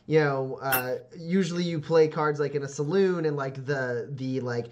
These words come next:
fractions of spurs that the chips represent is usually just, like, turned into drinks. Um, uh, that's not so much the case here, so eventually it just kind of becomes, like,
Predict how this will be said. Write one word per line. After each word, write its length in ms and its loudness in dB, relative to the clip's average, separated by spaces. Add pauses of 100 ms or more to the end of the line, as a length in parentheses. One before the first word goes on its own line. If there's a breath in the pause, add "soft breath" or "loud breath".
(180 soft breath)
fractions 680 0
of 120 -2
spurs 420 -2
that 120 -6
the 60 -6
chips 320 -4
represent 500 -4
is 140 -4
usually 220 -4
just, 180 -2
like, 240 -4 (560 loud breath)
turned 280 2
into 180 -2
drinks. 600 -4 (420 soft breath)
Um, 680 -2 (120)
uh, 160 2
that's 220 -2
not 220 0
so 120 4
much 220 0
the 140 -2
case 280 -6
here, 220 -4
so 340 -2
eventually 380 2
it 40 -4
just 160 -8
kind 140 -4
of 60 -4
becomes, 340 -6
like, 180 -4